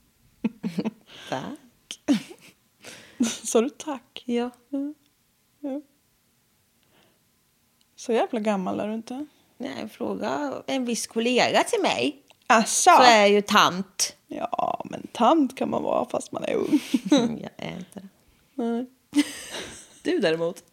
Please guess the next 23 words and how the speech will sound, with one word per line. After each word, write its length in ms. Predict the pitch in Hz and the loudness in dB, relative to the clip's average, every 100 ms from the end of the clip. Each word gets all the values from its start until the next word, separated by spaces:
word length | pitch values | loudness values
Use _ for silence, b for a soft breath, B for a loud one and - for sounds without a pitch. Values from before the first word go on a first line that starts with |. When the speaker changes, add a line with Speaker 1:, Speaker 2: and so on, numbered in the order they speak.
| - | -10
Speaker 2:
Ja, 260 | - 208 403 - _ _ | 2 2 2 -4 _ _
jag 100 | 262 381 | -2 0
har 80 | 381 | 0
lite 180 | 233 226 | -2 0
tantstuk. 800 | 233 220 - - - 494 - - | 0 0 -4 -12 -10 -12 0 4
Speaker 1:
Aura. 360 | 175 180 - - | 4 4 0 4
Speaker 2:
<laughs> 280 | 339 294 262 - 311 - - 294 - - 381 B B B B B | 6 10 8 6 2 2 6 6 6 0 -2 B B B B B
Både 160 | - 185 | -4 -2
det 160 | 180 247 | 2 4
utseendet 540 | 427 - - 247 330 | 4 2 -2 0 0
och 60 | 311 | -2
beteendet. 420 | - - - - _ b b b b b b - | -4 -6 -8 -10 _ b b b b b b 2
Nittonhundrasextiosju 1120 | 339 349 277 269 277 294 - 294 - 262 370 | 4 4 4 6 4 2 0 0 4 6 4
så, 380 | - 277 254 - - _ _ _ _ _ | 6 6 6 4 -10 _ _ _ _ _
inom 300 | - 240 226 | -2 0 -2
stora 440 | - 294 262 247 | -2 2 4 2
citationstecken, 920 | 254 254 254 247 233 214 220 220 302 | -2 -4 -2 -4 -2 -4 0 -2 -2
så 160 | 302 262 | -2 0
blev 260 | 233 226 214 | 4 2 4
Dean 360 | 220 208 208 | 2 2 0
vän 480 | 208 294 339 247 196 | 6 8 8 6 2
med 400 | 202 240 262 330 - _ _ - - | 0 0 0 -4 -14 _ _ -14 4
David 320 | 233 208 214 | 6 6 4